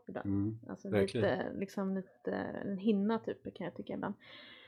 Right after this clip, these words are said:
Speaker 1: Ehm, men sen så, jag tycker det är rätt intressant att prata om det, för att nu så har jag liksom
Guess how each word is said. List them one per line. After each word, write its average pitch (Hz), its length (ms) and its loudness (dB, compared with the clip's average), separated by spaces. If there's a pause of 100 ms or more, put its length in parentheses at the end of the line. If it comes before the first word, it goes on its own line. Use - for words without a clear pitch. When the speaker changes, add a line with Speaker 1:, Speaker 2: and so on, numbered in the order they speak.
(400)
Speaker 1:
Ehm, 190 720 2 (800)
men 214 140 8
sen 220 200 10
så, 254 100 8
jag - 180 10
tycker 262 140 8
det 226 60 12
är 202 40 8
rätt 202 80 4
intressant 240 480 6
att 208 160 0 (220)
prata 208 340 4
om 233 220 6
det, - 80 -2
för 214 120 4
att - 220 -2 (1120)
nu 202 380 0
så 190 640 2 (420)
har - 180 0
jag 196 80 4
liksom 190 420 0